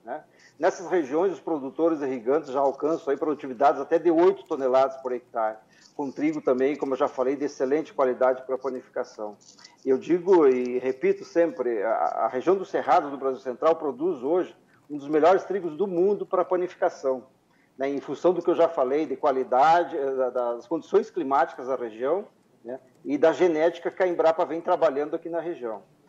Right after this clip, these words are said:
Então, é um produto que tem uma liquidez muito boa aqui na região do Cerrado. Então, além daqui da, dessas, desses três, es-, eh, desses dois estados, Minas Gerais, Goiás e o Distrito Federal,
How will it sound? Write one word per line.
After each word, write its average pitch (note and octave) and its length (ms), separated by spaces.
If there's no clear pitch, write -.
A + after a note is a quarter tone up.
Então, D#3+ 380
é F3+ 40
um E3+ 80
produto E3+ 400
que - 80
tem F3 120
uma E3+ 100
liquidez D3+ 560
muito E3+ 380
boa C#3+ 380
aqui B2+ 120
na A#2 120
região A2+ 280
do G#2 60
Cerrado. G#2+ 420
Então, G3 300
além F3+ 320
daqui D#3+ 320
da, C3 220
dessas, B2+ 440
desses C3 280
três, C3+ 440
es-, B2 360
eh, B2 180
desses C3 240
dois F3 240
estados, B2+ 460
Minas E3+ 240
Gerais, B2 440
Goiás A#2+ 540
e D#3 80
o F#3 60
Distrito C3+ 380
Federal, A#2+ 600